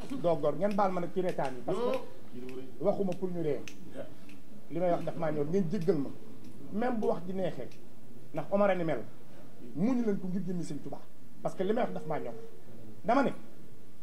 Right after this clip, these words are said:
Speaker 1: damaa judd doon jullit, ñu tuddee ma Seydina Omar bun Xataab. Yar ma ci diine ak lislaam, ci ay kër ibaadu laa jullee. Fa laa juddoo, fa laa yoroo, fa laa màggee. Xam sama diine, jàng alxuraan, jàng xasida yi, jàng li nga xam ne mooy xadis Yonent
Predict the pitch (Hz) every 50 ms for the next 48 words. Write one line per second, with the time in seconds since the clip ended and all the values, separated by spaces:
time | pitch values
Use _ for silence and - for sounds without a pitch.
0 | - - 185 214 240 254 208 196 233 190 196 202 185 262 262 233 185 262 254 220
1 | 214 - - - - - - - - - - - 185 214 190 262 - 247 233 220
2 | 214 - - 294 269 262 240 208 196 185 175 160 160 160 180 165 - 170 - 156
3 | 123 - - - - - - - - - - - 247 302 302 294 285 214 - 254
4 | 202 202 285 302 294 - 269 240 247 233 202 202 226 202 202 - - 320 - -
5 | 294 294 - - 285 269 262 262 262 247 240 208 196 233 233 240 233 175 - -
6 | - - - - - - - - 294 294 294 277 214 254 277 - 294 269 269 294
7 | 285 285 269 262 262 262 262 202 269 294 302 285 269 240 180 170 190 196 - -
8 | - - - - - - - - - - - - - - - 277 320 320 - 311
9 | 302 294 294 269 285 285 269 269 - - 294 302 294 285 277 269 - - 269 277
10 | 277 285 277 285 294 277 277 - 269 254 - - 277 285 294 285 - - - 190
11 | 180 180 330 320 302 302 302 302 311 311 311 294 285 277 269 277 277 - 269 262
12 | 269 202 - 240 233 214 185